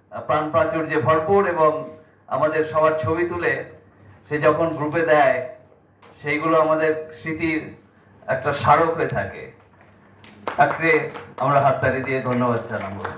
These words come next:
আজকে আর নতুন করে ধন্যবাদ দিয়ে ছোট করবো না সোমনাথ দাকে,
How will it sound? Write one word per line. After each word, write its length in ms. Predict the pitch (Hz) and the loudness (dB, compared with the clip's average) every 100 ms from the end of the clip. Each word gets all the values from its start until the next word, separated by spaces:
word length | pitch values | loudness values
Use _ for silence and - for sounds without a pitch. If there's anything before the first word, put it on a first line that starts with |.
| - - - - - - 208 - 240 233 233 - 190 - - - - - - - - | -14 -16 -14 -14 -14 -16 -16 -16 -16 -14 -8 -8 -8 -12 -14 -16 -20 -20 -20 -20 -2
আজকে 340 | 135 - 165 170 165 156 - - - _ _ - - - _ _ _ - - - - | -2 0 2 4 2 0 -6 -16 -20 _ _ -20 -20 -20 _ _ _ -20 -20 -10 2
আর 380 | 135 139 139 | 4 4 0
নতুন 280 | 147 175 170 | -4 -2 -2
করে 160 | 170 170 | 0 0
ধন্যবাদ 420 | 147 151 170 165 | 0 2 4 2
দিয়ে 140 | 165 170 | 2 0
ছোট 180 | 160 175 | 0 2
করবো 280 | 170 165 | 2 2
না 100 | 165 | 0
সোমনাথ 380 | 160 160 160 165 | -2 0 2 2
দাকে, 560 | 160 156 160 165 156 | 2 0 -2 -6 -8